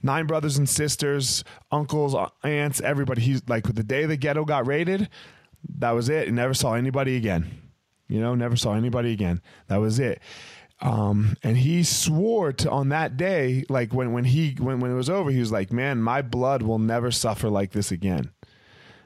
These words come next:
And he, he made it that so that, like,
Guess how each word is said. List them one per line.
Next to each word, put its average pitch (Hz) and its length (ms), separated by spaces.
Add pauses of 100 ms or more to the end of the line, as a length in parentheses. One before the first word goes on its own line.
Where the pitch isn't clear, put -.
And 110 140
he, 131 220
he 143 260
made 165 320
it - 160
that 101 300
so 107 480 (220)
that, 98 240
like, 101 340